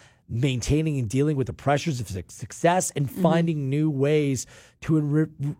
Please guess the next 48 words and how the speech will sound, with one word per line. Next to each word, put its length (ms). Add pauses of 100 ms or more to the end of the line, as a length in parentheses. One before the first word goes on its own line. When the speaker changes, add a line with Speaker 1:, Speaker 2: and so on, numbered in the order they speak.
Speaker 1:
reinvigorate 960
your 140
squad. 480
Zidane 400
said, 200
like, 240 (300)
he, 160
he 160
just 200
didn't 180
think 200
the 80
team 300
could 320
build 320
or 80
move 260
on 480 (440)
and, 180
and 320
continue 460
achieving 640
if 120
he 80
stayed 480
there. 240
I'm 80
not 160
sure 160
if 80
that's 280
the 100
case, 260
but 300 (120)
Speaker 2:
Hmm. 160
Speaker 1:
you're 120
married 440
to 180
a 40
coach. 560
Like, 140
Speaker 2:
Hmm. 60
Speaker 1:
you 200 (100)
understand 720
the 60
type 320
of 100
commitment 580